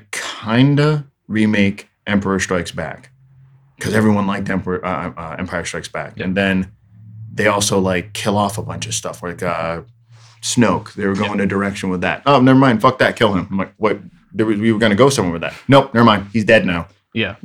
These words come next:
Speaker 1: So
Speaker 2: I
Speaker 1: it's like, "Oh, okay." Also, Luke's, uh, Luke might be dead. We actually, you know, kinda, kinda just phased out with the, with the Force.
Speaker 2: So, so, I mean, on the subject of canon, though, like, think about in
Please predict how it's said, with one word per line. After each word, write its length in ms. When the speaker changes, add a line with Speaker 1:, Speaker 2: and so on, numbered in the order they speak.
Speaker 1:
So 120
Speaker 2:
I 40
Speaker 1:
it's 160
like, 280
"Oh, 500
okay." 440
Also, 240
Luke's, 300
uh, 220
Luke 340
might 160
be 100
dead. 360
We 100
actually, 300
you 60
know, 140
kinda, 260
kinda 220
just 220
phased 260
out 160
with 100
the, 160
with 180
the 60
Force. 420
Speaker 2:
So, 220
so, 180
I 40
mean, 80
on 120
the 60
subject 320
of 80
canon, 320
though, 140
like, 300
think 180
about 320
in 420